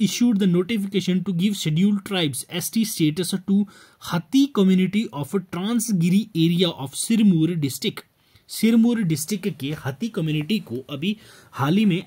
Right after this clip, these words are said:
एसटी स्टेटस का दर्जा देने की नोटिफिकेशन दी है किस स्टेट ने? हिमाचल प्रदेश ने, उत्तराखंड, यूपी या फिर सिक्किम? यस,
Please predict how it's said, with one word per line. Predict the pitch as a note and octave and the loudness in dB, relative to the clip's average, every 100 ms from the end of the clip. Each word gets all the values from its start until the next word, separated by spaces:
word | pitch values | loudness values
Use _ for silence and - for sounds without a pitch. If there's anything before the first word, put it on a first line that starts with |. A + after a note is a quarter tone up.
| F#3+ | -4
एसटी | F3+ - G#3+ | -4 -4 -4
स्टेटस | - D3 D3+ | -4 -4 -6
का | - E3+ | -6 -4
दर्जा | C#3+ D3 F3 F#3+ | -4 -2 -2 -2
देने | C3 C3 D3 | -2 -4 -4
की | D3+ F#3+ | -2 -2
नोटिफिकेशन | F#3 G3 F#3+ D3+ D#3+ D#3 | 0 -4 -6 -6 -2 -2
दी | C#3 C3 | -2 -4
है | B2+ E3+ | -4 -6
किस | - G3+ | -6 -6
स्टेट | - A#2 G2 | -6 -6 -6
ने? | G2 | -6
हिमाचल | G2+ B2+ B2+ F3+ | -4 -6 -4 -4
प्रदेश | F3+ F#3+ F3+ F3+ - | -4 -2 -2 -2 -2
ने, | F#3+ - - _ | -6 -8 -18 _
उत्तराखंड, | D#3 D#3 F#3+ F#3 F3+ F3+ | -6 -2 -2 0 0 0
यूपी | C#3+ F3 F3 F#3+ E3+ | 0 -2 -2 -2 0
या | |
फिर | D#3 F3+ | -2 -4
सिक्किम? | F3 - E3 - G#2 - _ _ _ | -6 -8 -10 -8 -10 -12 _ _ _
यस, | F3 D3+ - | -2 -2 -4